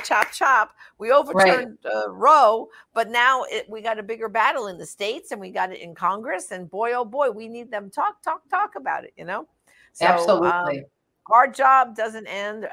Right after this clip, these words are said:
Speaker 1: but I love the fact that we even do more conferences now with clergy on Zoom. As you know, we have the Good Shepherd Project, and, you know, it's just constantly reaching out to the clergy because there's so many Catholics, as you know, Teresa, that are in the pews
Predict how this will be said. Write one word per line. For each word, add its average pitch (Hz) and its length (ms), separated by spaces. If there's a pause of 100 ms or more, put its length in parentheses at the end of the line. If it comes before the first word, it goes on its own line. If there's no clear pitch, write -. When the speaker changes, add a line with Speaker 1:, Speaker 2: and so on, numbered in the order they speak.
Speaker 1:
but 185 140
I 180 140
love 233 400
the 233 100
fact 208 480 (400)
that 185 240
we 208 120
even 208 220
do 185 140
more 202 240
conferences 220 580
now 175 140
with 165 140
clergy 175 380
on 151 220
Zoom. 185 400
As 156 160
you 160 60
know, 165 120
we 165 140
have 151 140
the 147 80
Good 143 180
Shepherd 247 420
Project, 196 680
and, 147 180 (400)
you 269 60
know, 247 160
it's 220 200
just 208 200
constantly 285 600
reaching 247 400
out 226 180
to 208 100
the 185 80
clergy 269 520
because 214 840 (500)
there's 254 240
so 339 160
many 453 200
Catholics, 320 440
as 208 140
you 208 60
know, 240 120
Teresa, 190 380
that 185 120
are 175 80
in 254 220
the 269 80
pews 190 720